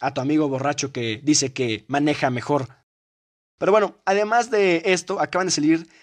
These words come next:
terribles noticias que nos narran que aproximadamente seis mil quinientos inmigrantes de la India,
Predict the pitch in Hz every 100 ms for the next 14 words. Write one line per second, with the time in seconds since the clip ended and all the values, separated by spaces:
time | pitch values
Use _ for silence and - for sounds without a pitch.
0 | _ _ 160 170 185 165 135 127 139 139
1 | 127 - _ _ _ 131 131 123 - 147
2 | 151 143 147 143 - - 131 151 143 156
3 | 185 180 175 180 170 151 143 185 190 180
4 | 175 170 - 147 131 139 147 147 123 117
5 | 113 - 156 131 107